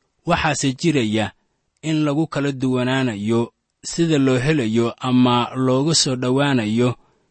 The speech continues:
kiniisadda Ciise Masiix. Dalka Soomaaliya, waxaa jira kuwa ay la tahay inay xikmad ahaan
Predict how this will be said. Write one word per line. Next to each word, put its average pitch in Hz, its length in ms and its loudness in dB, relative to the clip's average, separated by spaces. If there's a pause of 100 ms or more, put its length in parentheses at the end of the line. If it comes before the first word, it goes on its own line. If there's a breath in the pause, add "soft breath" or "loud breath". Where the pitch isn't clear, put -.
(460)
kiniisadda 127 880 0
Ciise 120 320 -2
Masiix. 117 400 2 (1160)
Dalka 151 460 -2
Soomaaliya, 110 760 2 (1000)
waxaa 151 280 2
jira 117 480 0
kuwa 135 380 0
ay 120 160 0
la 139 140 2
tahay 110 380 -2 (100)
inay 127 200 2
xikmad 120 380 -2
ahaan 135 420 2